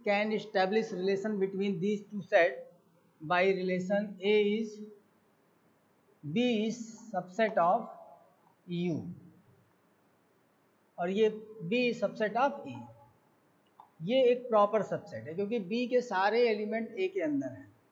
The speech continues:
तो ये B subset हो जाएगा A का। इस तरीके से हम इसको represent कर सकते हैं, यहाँ corner पे U बना देंगे। इसी तरीके से अगर हम A complement की बात करें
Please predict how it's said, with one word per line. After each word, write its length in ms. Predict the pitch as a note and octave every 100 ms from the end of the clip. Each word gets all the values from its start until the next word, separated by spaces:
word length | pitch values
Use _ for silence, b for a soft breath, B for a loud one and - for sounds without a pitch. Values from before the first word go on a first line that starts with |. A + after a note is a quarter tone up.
| _ _ _ _ _ _ _ _
तो 60 | E3
ये 280 | E3 G3+ G#3+ E3+
B 880 | A3 A3+ A3+ - - - _ _ -
subset 380 | E3 - G#3
हो 100 | F3+
जाएगा 320 | E3+ E3+ E3+ E3
A 240 | C#3+ C#3
का। 60 | D#3
इस 180 | E3+ -
तरीके 320 | F3 F3+ G3
से 120 | F#3+
हम 120 | F3+
इसको 260 | E3+ - F#3+
represent 400 | F#3 F3+ E3+ F3
कर 120 | E3
सकते 320 | D3 D3 -
हैं, 80 | A3
यहाँ 140 | G#3 F#3+ F3+
corner 300 | E3+ F3+ F3+ F3+
पे 160 | F3+ D#3+ E3+
U 100 | F3
बना 200 | E3+ D#3
देंगे। 320 | D3+ D3+ D3+ - _ _ _ _ _ _ _ _ F#3+
इसी 220 | F#3+ B3
तरीके 400 | B3 A3+ A3+ B3
से 160 | A#3 A3+ A#3+ A3+ - - - - _ _ _
अगर 220 | - G3 G#3+
हम 400 | G#3 G#3+ G#3+ G#3+
A 120 | A3 A3
complement 680 | G#3+ G3 G3+ G3+ G#3 A#3 G3
की 80 | G#3
बात 280 | F#3 F3 F3
करें 240 | E3 F3